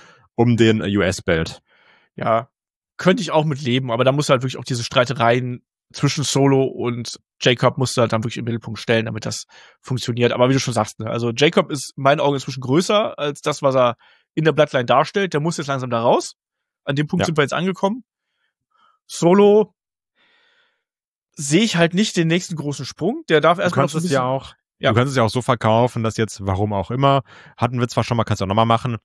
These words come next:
Speaker 1: dass wir dann bei Chamber gegebenenfalls Cody gegen Solo haben, ne?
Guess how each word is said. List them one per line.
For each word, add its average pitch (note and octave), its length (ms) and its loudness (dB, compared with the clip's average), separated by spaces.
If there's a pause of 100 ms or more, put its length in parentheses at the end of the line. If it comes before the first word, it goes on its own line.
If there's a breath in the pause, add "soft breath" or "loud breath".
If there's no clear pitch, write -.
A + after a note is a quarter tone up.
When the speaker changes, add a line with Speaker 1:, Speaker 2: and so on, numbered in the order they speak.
(120)
Speaker 1:
dass - 180 -4
wir A2+ 80 2
dann G#2 180 0
bei G2 140 0
Chamber A2+ 540 2 (260 loud breath)
gegebenenfalls G#2+ 1040 0 (440)
Cody A#2 380 0
gegen G2+ 200 -6
Solo C#3 420 0
haben, C#3+ 460 2 (260)
ne? C#3 180 -4